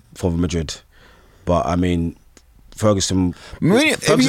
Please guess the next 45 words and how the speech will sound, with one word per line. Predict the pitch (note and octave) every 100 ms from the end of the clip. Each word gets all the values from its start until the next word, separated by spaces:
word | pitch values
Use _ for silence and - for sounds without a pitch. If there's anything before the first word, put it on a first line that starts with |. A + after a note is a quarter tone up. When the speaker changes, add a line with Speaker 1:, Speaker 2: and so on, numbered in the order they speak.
| C4+
Speaker 2:
you | F#3+
Speaker 1:
Ferguson's | E3+ D#3
the |
biggest | D3 C#3 A#2
reason | C#3+ A#2+
for, | G#2 A2 G#2+
in | A2
my | A2+
opinion, | A2+ G2+
in |
terms | A2
of | G#2+
the | G#2
coaches, | G#2+ G#2 F2+ F#2 -
or | F#2+ A2+
on | A2+
him, | G#2 G2 F#2+
where | F#2+
he's | F2+
gone | G2+ G2
from, | - F#2 F2 - - - - - _ _ -
uh, | D#2 C#2+ - - - - -
a | E2 D#2+
good | C#3 E3
player, | F3 E3+
world | C3 C#3+ C#3+
class | D3+ -
player, | D#3 D3+
to | D3+ G2+
an |
all | - F#2
time | G2 F2
great. | E2+ D#2+
Like, | -
Speaker 2:
If | C#3
we | A#3
Speaker 1:
he, |
Speaker 2:
actually | C#4+ A#3+
Speaker 1:
he, |
Speaker 2:
see | G3+ A#3 D3 -
Speaker 1:
he | B2
took | D3
the | B2+
biggest | F2 B2 A#2+ -
jump | A2 -